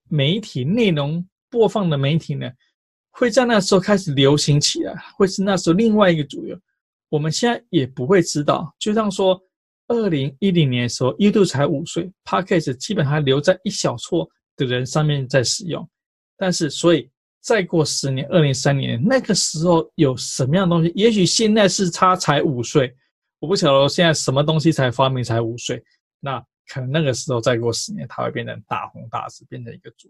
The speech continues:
流频道。我们很难预测，就是你很难预测。我不是一个先知先觉的人，我不是一个在二零零五年我就看到说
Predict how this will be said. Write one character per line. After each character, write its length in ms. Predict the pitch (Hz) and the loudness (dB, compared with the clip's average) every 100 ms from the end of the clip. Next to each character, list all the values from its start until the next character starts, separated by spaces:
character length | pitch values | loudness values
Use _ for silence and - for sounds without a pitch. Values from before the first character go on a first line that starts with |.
| _ | _
流 80 | - | -20
频 180 | _ _ | _ _
道。 80 | - - | -20 -20
我 60 | - | -20
们 100 | - _ _ | -20 _ _
很 200 | - 135 | -8 -6
难 160 | 131 247 | -4 -2
预 100 | 185 | -2
测， 280 | - 143 120 | 0 -2 -4
就 120 | 147 | -8
是 220 | 180 311 - | -8 -10 -8
你 240 | 175 202 | -6 -6
很 240 | - 165 | -8 -8
难 180 | 151 120 | -8 -10
预 140 | 156 123 | -12 -12
测。 300 | - 117 120 _ _ _ _ _ _ | -10 -12 -12 _ _ _ _ _ _
我 120 | 156 | -10
不 120 | 135 180 | -4 -2
是 200 | 269 220 | 0 2
一 40 | |
个 120 | 185 | 2
先 300 | 170 202 185 | 2 2 2
知 180 | 170 175 | 0 0
先 280 | - 151 139 | 2 2 4
觉 180 | 131 123 | 0 0
的 120 | 82 | -4
人， 220 | - - 185 180 | -8 -8 -8 -6
我 160 | 165 | -8
不 140 | - 143 | -4 -4
是 380 | - 156 147 - | 2 2 2 -2
一 100 | 131 | -2
个 160 | 110 | -2
在 320 | 113 156 135 - - | 0 0 0 -4 0
二 100 | 170 | 2
零 220 | 139 131 | 2 0
零 200 | 143 143 | 0 0
五 80 | 127 | 0
年 220 | 117 117 | -2 -2
我 100 | 117 | -2
就 140 | 139 | -2
看 260 | 135 151 139 | -2 0 0
到 140 | 131 | 0
说 380 | 127 139 131 | -2 0 0